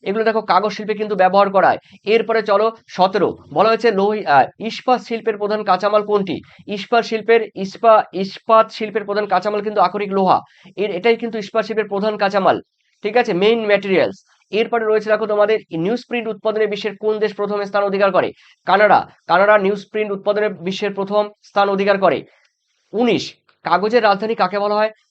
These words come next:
কানাডার কোন, আহ, কর্নার ব্রুককে, কানাডার কর্নার ব্রুককে কিন্তু কাগজের রাজধানী বলা হয়। এরপরে আমি পরের ন-, উ-, কুড়ির দিকে যাচ্ছি। দেখো ভারতের নিউজ প্রিন্ট কারখানা, আহ, দেখো কোথায় গড়ে উঠেছে? দেখো মধ্যপ্রদেশের নেপানগরে, মধ্যপ্রদেশের নেপানগরে।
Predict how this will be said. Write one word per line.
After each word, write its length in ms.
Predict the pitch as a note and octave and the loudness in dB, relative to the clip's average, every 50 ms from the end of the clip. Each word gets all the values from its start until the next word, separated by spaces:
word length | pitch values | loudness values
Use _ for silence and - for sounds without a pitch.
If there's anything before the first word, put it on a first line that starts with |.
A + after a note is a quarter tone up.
| _ _ | _ _
কানাডার 400 | F3+ F3 F#3 G3 G3+ G#3+ G#3+ G#3 | 2 4 4 6 6 4 4 2
কোন, 280 | - G#3 G#3+ A3 G#3 | -4 -4 -4 0 2
আহ, 200 | G3 F3+ E3 D#3 D3+ - | 4 4 4 4 2 4
কর্নার 360 | F3+ F#3 F#3+ G3+ G#3+ A3 G#3 | 4 4 4 4 2 2 2
ব্রুককে, 440 | G3 G3+ G#3 G3+ G3+ - - A#2+ - - _ _ _ | 2 0 -2 -2 -2 -4 -6 -6 -6 -8 _ _ _
কানাডার 340 | - F3 G3 G#3 G#3+ A3 G#3+ | 0 0 4 4 4 4 4
কর্নার 340 | G#3 G3 F#3+ F#3+ G3+ G#3+ G#3 | 2 2 2 4 2 2 0
ব্রুককে 280 | F#3+ F#3+ G#3 G3 G#3 G#3 | 0 -2 -4 -4 -4 -4
কিন্তু 220 | G3 G#3+ G#3 G#3 | -4 -4 -4 -4
কাগজের 400 | G3 - E3+ F3+ F#3+ G3+ G3 G#3 | -2 0 0 0 0 0 2 4
রাজধানী 320 | G3 F#3 F3+ F#3 G#3 G3+ | 4 4 4 2 0 0
বলা 200 | G3+ F#3+ F#3+ F3+ | 2 2 2 4
হয়। 200 | E3+ D#3+ B2+ G#2 - - _ _ _ _ | 4 2 0 0 -4 -8 _ _ _ _
এরপরে 400 | E3+ F#3+ A3 G#3+ G3 G#3+ A3 A3 | 0 0 0 0 0 0 2 2
আমি 180 | G#3 G#3+ G#3+ G#3+ | 2 2 0 -2
পরের 560 | G3+ F#3 F#3+ F#3+ G3 G#3+ G#3+ G#3+ F#3+ - D#3+ | 0 2 2 4 4 4 2 0 0 -2 0
ন-, 300 | D#3 E3 E3+ E3 D#3+ D#3 | 2 4 6 6 4 4
উ-, 160 | F#3+ F#3+ F#3+ F#3+ | 2 -4 -6 -6
কুড়ির 260 | - G3 G#3+ G#3+ F#3+ | -6 -6 -4 -4 -4
দিকে 180 | F#3+ G#3+ G3+ G#3+ | -4 -2 0 0
যাচ্ছি। 260 | G3 G3+ G3 G3 A3 | 2 0 0 0 -2
দেখো 280 | G#3 G#3 G3+ - C#3 - - - - - _ A2 G2 | -2 0 0 0 -2 -4 -6 -10 -20 -20 _ -18 -4
ভারতের 360 | - C#3+ F3 G3 G#3 A#3 G3+ | -2 -2 0 0 0 0 0
নিউজ 220 | G3 G#3+ G3 - | -2 -4 -6 -6
প্রিন্ট 220 | - - A3+ G3+ F#3+ | -6 -6 -6 -2 0
কারখানা, 560 | G3+ F#3+ F#3+ F#3+ G3 G3+ G3+ G#3 G#3 G#3 G#3+ - - - _ _ | 2 2 2 0 -2 0 2 4 4 2 0 -2 -10 -20 _ _
আহ, 340 | - D#3 E3 - D#3+ D#3 D3 | 2 4 6 6 4 4 2
দেখো 280 | F3 G3+ G3+ A3 G3+ | 0 0 2 0 -2
কোথায় 380 | - - G3 G3+ G3+ G#3+ G#3+ G#3+ | -2 -2 -4 -2 0 2 0 2
গড়ে 180 | G3 G#3 G#3 G#3 | 2 0 0 0
উঠেছে? 200 | G3+ G3+ F3+ D#3+ | 0 0 2 2
দেখো 200 | E3+ F#3+ G#3 G#3 | 2 2 2 0
মধ্যপ্রদেশের 720 | F#3 F#3 G3 F#3 F3+ A3 G3+ G3+ G#3 G3 G#3 G3 G3+ G#3 | 0 0 -2 -2 -2 -4 -4 -2 -4 -4 -6 -6 -6 -4
নেপানগরে, 560 | F#3 F#3 F#3+ G#3 G3+ G3+ G3+ F#3+ F#3 D#3 A#2 - - _ _ _ _ C3 | -2 0 2 2 4 4 4 4 2 2 0 -4 -8 _ _ _ _ -4
মধ্যপ্রদেশের 640 | D#3 F3+ E3+ F#3+ G#3 G3 G#3+ G#3 G3+ G3+ G#3 A3 | -4 -2 0 -2 -2 -2 -2 -2 -2 -4 -4 -4
নেপানগরে। 520 | G3+ G3+ G3 G#3+ G#3 G#3 G3+ F#3+ E3 A2+ | -4 0 0 2 2 4 4 2 0 0